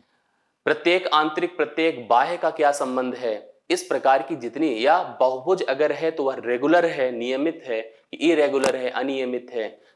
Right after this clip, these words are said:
क्या स्थिति बन सकती है, वो मैंने जैसे कहा ना कि जो जो शब्द रिलेट करते जाएंगे वो आपके पाठ्यक्रम का हिस्सा रहेंगे मेरी तरफ से। उन्होंने जो दिया वो अलग चीज है,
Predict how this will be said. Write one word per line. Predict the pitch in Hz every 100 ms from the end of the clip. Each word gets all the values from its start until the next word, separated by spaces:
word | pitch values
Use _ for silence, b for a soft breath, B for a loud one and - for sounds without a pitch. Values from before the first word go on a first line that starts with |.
| _
क्या | 143 147 156
स्थिति | - 139 143
बन | 127 131
सकती | 127 123 147
है, | 135
वो | 131
मैंने | 127 127
जैसे | 127 120 131
कहा | 143 185
ना | 165
कि | 120
जो | 123 123
जो | 175
शब्द | 180 160 156
रिलेट | 127 117 185 202
करते | 139 - 110
जाएंगे | 101 98 110
वो | 147 117
आपके | 110 -
पाठ्यक्रम | - 101 - 107 113
का | - -
हिस्सा | 135 - 131
रहेंगे | 110 123
मेरी | 127 104 101
तरफ | - 80
से। | - - _ _ _ _ b b -
उन्होंने | 143 196 196 175
जो | 170
दिया | 170 175
वो | 156
अलग | 139 143
चीज | - 95 -
है, | 92